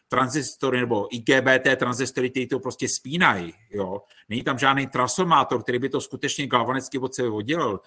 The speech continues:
což v drtivé většině případů ty měniče to nemají, ten transformátor. To znamená, že,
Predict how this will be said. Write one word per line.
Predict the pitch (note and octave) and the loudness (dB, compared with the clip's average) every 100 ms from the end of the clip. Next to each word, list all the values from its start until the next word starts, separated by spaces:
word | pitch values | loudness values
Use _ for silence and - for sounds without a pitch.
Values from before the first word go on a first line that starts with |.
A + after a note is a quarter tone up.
| _ - | _ -8
což | A#2+ - - _ _ | -6 -6 -8 _ _
v | F2+ G2 | -18 -2
drtivé | C3+ C3 C#3+ | -2 0 -2
většině | C#3 C3+ C3+ C3+ | 0 -2 -4 -6
případů | - A#2+ D#3 D3+ B2+ - - - - | -8 2 2 4 0 -2 -14 -16 -6
ty | A#2+ | -4
měniče | B2 C#3 C3 C#3+ | -2 -2 -2 -2
to | B2 C3+ | -2 -2
nemají, | B2 F#3 D3+ | 0 0 -2
ten | C3 A#2 | -4 -4
transformátor. | A2+ - A2+ A2 G2+ G2 | -2 -2 0 -2 -4 -6
To | |
znamená, | A2+ A#2+ | -4 0
že, | C#3 | 0